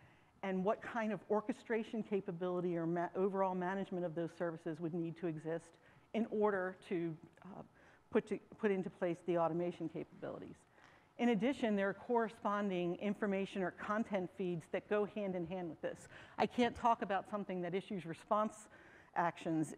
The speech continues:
if I don't have a consistent way to define what a response action is and how vendors could follow that in order to have theirs plug and play as well. We've always assumed that there's an underlying infrastructure. This is, I, this can be a logical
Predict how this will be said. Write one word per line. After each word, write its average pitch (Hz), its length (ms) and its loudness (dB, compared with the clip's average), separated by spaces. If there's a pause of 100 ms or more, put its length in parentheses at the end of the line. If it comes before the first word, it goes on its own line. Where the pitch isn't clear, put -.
if 180 180 2
I 175 160 4
don't 180 200 2
have 165 300 0
a 156 340 2
consistent 196 520 -2
way 170 160 -2
to 156 80 0
define 165 500 0
what 175 140 0
a - 20 2
response 165 460 -4
action 156 340 -6
is 165 300 -4 (360)
and 165 140 -4
how 160 400 0
vendors 185 440 0
could 165 220 -6
follow 175 320 4
that 160 240 -2
in 165 120 0
order 165 200 -2
to 151 80 -4
have 151 280 -2
theirs 175 260 2 (100)
plug 170 180 2
and 160 140 -2
play 143 240 -4
as 139 80 -8
well. 156 320 2 (1000)
We've 208 200 6
always 226 320 8
assumed 247 460 4
that - 80 -4
there's 190 220 2
an 185 100 0
underlying 202 640 2
infrastructure. 240 760 -2
This 202 200 0
is, 185 120 -4
I, 180 220 4 (100)
this 190 120 0 (180)
can 233 160 4
be 214 140 2
a 170 80 2
logical 170 760 -2